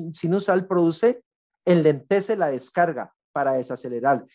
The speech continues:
Y si las fibras que llegan son simpáticas al nodo sinusal, entonces ellas se estimulan para que el nodo sinusal descargue más rápido y el corazón acelere.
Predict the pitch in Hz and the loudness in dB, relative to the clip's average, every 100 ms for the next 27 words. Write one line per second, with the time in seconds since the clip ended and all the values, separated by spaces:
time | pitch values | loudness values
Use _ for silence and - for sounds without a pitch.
0 | _ - 143 151 135 156 196 214 180 151 | _ -8 -4 -2 -2 -2 -2 -2 0 -2
1 | 160 170 185 175 - 170 - 180 180 185 | 0 -2 -2 -8 -6 -8 0 -2 0 -6
2 | 190 165 - 135 127 160 185 180 196 214 | -4 -6 -4 -4 -2 -2 -2 -6 -6 -6
3 | 214 190 214 233 _ _ 139 131 156 156 | -2 0 0 0 _ _ -8 -4 -4 -2
4 | 185 185 175 165 196 196 190 220 196 190 | -2 -4 -4 -2 -2 -4 -8 -6 -2 0
5 | 214 - 160 139 131 131 147 175 196 208 | 0 0 -2 -2 -4 -4 -4 -4 -6 -8
6 | 214 202 202 170 - 170 160 175 160 - | -2 0 2 0 -2 -4 -2 -2 -2 0
7 | 220 220 139 113 151 143 - 139 131 147 | -2 -2 -8 -8 -8 -8 -4 -4 -4 -4
8 | 156 156 120 120 95 | -4 -4 -6 -6 -8